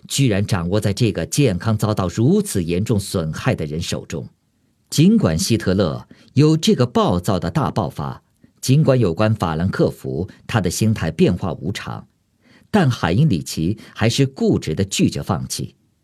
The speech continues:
他轻声的、耐心的，几乎就好像那个爆发并没有发生一样，又再次陈述所有的论点，把之所以放弃法兰克福的每一个设想到的理由都强调了出来。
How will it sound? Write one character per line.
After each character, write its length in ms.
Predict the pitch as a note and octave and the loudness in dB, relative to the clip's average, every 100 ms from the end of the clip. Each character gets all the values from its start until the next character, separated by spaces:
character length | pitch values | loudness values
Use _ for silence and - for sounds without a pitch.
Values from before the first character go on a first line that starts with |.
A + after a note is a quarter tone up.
| _ _ _ - | _ _ _ -8
他 160 | F#2 | -6
轻 240 | - A#2 G#2 | 0 0 2
声 200 | A2+ A2+ | 0 0
的、 280 | C2+ - _ - - | -2 -10 _ -20 -4
耐 300 | A2+ C3 F#2 | 0 2 0
心 260 | F2 D3+ D3 | 0 0 0
的， 280 | - - _ - - - | -2 -8 _ -20 -20 -6
几 200 | B2 A#2+ | 0 0
乎 160 | A#2 | 2
就 160 | A2+ B2 | 2 2
好 240 | - E2 | 0 -4
像 340 | D2+ G#2 D#2 - - | -2 0 -2 -6 -2
那 120 | C3 A#2+ | 0 2
个 80 | |
爆 240 | G#2+ B2+ E2+ | 2 0 0
发 220 | F#2+ G2 | 0 0
并 200 | C3+ B2 | 2 2
没 120 | G2 | 4
有 100 | A2 | 0
发 220 | - A2 | 0 -2
生 200 | G#2 C3+ | 2 2
一 120 | G#2 A#1+ | 0 -2
样， 240 | D#2+ - _ _ _ F3+ | -10 -12 _ _ _ 2
又 160 | E3+ | 4
再 300 | E3 - E3+ | 4 0 0
次 180 | - F#2 | 0 -4
陈 300 | - - D#2+ | -4 -6 -4
述 180 | G2+ D#2+ | -2 -4
所 380 | - - C3+ G3 | -4 0 2 4
有 100 | A2 | 0
的 120 | F2 | 0
论 200 | D3 D#2 | 0 0
点， 280 | - - - _ _ _ _ - | -4 -10 -16 _ _ _ _ -6
把 120 | A2 | -4
之 220 | G#2 D3 C#3 | 0 2 2
所 180 | G#2+ | 2
以 80 | A2 | 0
放 200 | G2+ G#2+ | 2 0
弃 120 | F#2+ | 0
法 200 | G#2 E2+ D#2+ | -2 -2 -2
兰 140 | F#2+ | -4
克 220 | A#2 B2+ | -2 -2
福 180 | E2 G2 | 0 0
的 120 | G2 | 2
每 180 | F#2 E2+ | 2 0
一 100 | F2 | -2
个 120 | C#3 | -2
设 320 | C#3 - D#3+ | 0 2 2
想 240 | F#2+ F2 D#2+ | 0 -4 -2
到 160 | C#3+ | -2
的 80 | F2+ | -2
理 220 | E2 C#2 | -6 -8
由 280 | A1+ C#2+ F2+ - - | -8 -4 -4 -6 0
都 160 | A#2 | 0
强 420 | A#2 - G2+ F#2 C#3 | 2 -2 0 0 2
调 220 | G3+ A#2 | 0 -2
了 120 | D2 | -6
出 180 | - - | -10 -10
来。 180 | - | -12